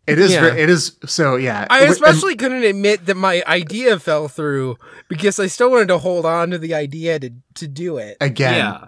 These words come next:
Speaker 1: Yeah.
Speaker 2: Yeah.
Speaker 1: Well, it, yeah, uh, so in light of that, it, it turns, I guess it ends up being quite fortunate that I took that cruise of Florida.
Speaker 2: Yeah.
Speaker 3: <laughs>
Speaker 2: Which you
Speaker 1: Um,
Speaker 2: definitely did take.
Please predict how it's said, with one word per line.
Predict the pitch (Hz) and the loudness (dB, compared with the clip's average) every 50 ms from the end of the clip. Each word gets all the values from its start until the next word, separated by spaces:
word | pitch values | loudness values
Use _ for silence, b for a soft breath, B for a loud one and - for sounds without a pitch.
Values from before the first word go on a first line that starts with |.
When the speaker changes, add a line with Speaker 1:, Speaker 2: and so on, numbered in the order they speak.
| _ _ | _ _
Speaker 1:
Yeah. | - 120 117 110 101 95 98 - - | -6 -6 -4 -4 -4 -6 -8 -10 -8
Speaker 2:
Yeah. | 190 170 160 143 120 117 117 117 110 _ _ _ _ _ _ | -6 -4 -2 -2 -2 -4 -6 -10 -12 _ _ _ _ _ _
Speaker 1:
Well, | - 143 139 135 139 139 | -4 -2 0 2 2 2
it, | 151 160 - - | 0 -2 -2 -2
yeah, | 151 131 120 110 - 135 | -2 0 0 0 0 0
uh, | 135 | -2
so | 131 - 175 160 | 0 0 0 0
in | 143 | 2
light | 147 165 185 165 | 2 2 2 2
of | 151 123 | 2 0
that, | 120 123 120 120 107 127 | -2 -4 -4 -4 -4 -6
it, | 131 127 - _ _ _ _ _ _ _ - | -8 -10 -10 _ _ _ _ _ _ _ -12
it | 147 | -4
turns, | - 185 185 175 143 - _ - 135 - - | 0 0 0 0 0 -4 _ -16 -16 -10 -8
I | 147 | -2
guess | 143 175 170 - | -2 0 0 0
it | 175 151 | -2 -2
ends | 147 143 127 | -2 -2 0
up | 139 131 123 131 _ _ | 0 -2 -2 -4 _ _
being | 139 135 127 127 123 117 | -6 -6 -4 -6 -8 -10
quite | - - - 123 95 | -10 -8 -8 -8 -6
fortunate | - - 120 113 - - 113 95 - | -6 -8 -8 -8 -8 -10 -10 -10 -10
that | 113 104 | -10 -8
I | 104 101 | -10 -10
took | - - 123 - | -12 -14 -14 -14
that | - 113 - - | -14 -16 -16 -16
cruise | - - 123 110 107 107 - - - - _ _ _ - | -12 -10 -10 -8 -8 -10 -12 -14 -14 -18 _ _ _ -16
of | 113 110 - | -16 -16 -14
Florida. | - 113 107 104 98 98 92 92 - _ _ _ _ _ _ _ _ _ _ _ _ _ _ _ _ _ _ _ _ _ _ _ | -14 -14 -12 -12 -12 -14 -16 -16 -20 _ _ _ _ _ _ _ _ _ _ _ _ _ _ _ _ _ _ _ _ _ _ _
Speaker 2:
Yeah. | - 175 175 170 147 127 - 135 | -8 -4 -2 -2 -2 -2 -4 -4
Speaker 3:
<laughs> | - 220 202 - 214 - - - - _ _ _ | -4 -6 -4 -4 -8 -8 -8 -12 -12 _ _ _
Speaker 2:
Which | - 180 208 233 | -6 -4 -2 -2
you | 226 | 0
Speaker 1:
Um, | 208 | 2
Speaker 2:
definitely | 240 247 240 240 269 240 214 202 | 2 0 0 0 -2 -2 -2 -2
did | 175 180 160 139 | -2 -4 -6 -4
take. | - 160 131 113 110 - _ | -4 -6 -6 -6 -8 -12 _